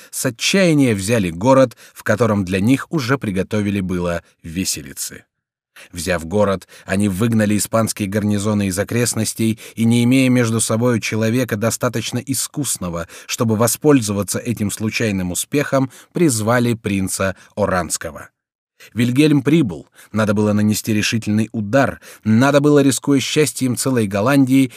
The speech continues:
сделать мир с Испанией невозможным. Вильгельм издал повеление, которым из Голландии изгонялась католическая религия, как из Франции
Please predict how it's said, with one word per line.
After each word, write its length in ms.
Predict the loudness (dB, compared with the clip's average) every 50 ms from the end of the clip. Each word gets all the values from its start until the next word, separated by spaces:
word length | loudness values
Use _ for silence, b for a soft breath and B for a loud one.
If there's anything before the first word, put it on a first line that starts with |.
| B B
сделать 480 | -8 -6 -2 0 0 2 2 2 2 2
мир 180 | 2 2 2
с 120 | 2 -2 -4
Испанией 680 | -4 -6 -6 -2 -2 0 0 0 0 0 -2 -2 -4 b b b -6
невозможным. 800 | -2 0 0 0 0 0 -2 -2 -2 -4 -6 -14 -18 -20 -20 _ _ _ _ _ _ _ _ _ B B B B
Вильгельм 520 | 0 0 0 2 4 4 4 4 4 2 0
издал 380 | -2 -2 -2 0 0 0 0
повеление, 640 | 0 0 0 0 2 2 2 0 0 0 -2 -6 -12 B B B B B
которым 400 | -6 -2 2 4 4 4 4 4
из 240 | 4 2 0 0
Голландии 640 | 2 2 2 4 4 4 4 4 4 4 2 2 2 2
изгонялась 840 | -2 -2 -2 -2 0 2 2 4 4 4 4 2 2 2 0 -2 -2
католическая 760 | -6 -8 -4 0 0 0 0 0 -2 -4 -6 -4 -4 -4 -4
религия, 560 | -2 0 2 2 2 4 2 2 2 0 B B B B
как 220 | -4 -4 -2 -2
из 120 | -2 -4
Франции 600 | -2 -2 -2 0 0 0 0 -2 0 2 2 0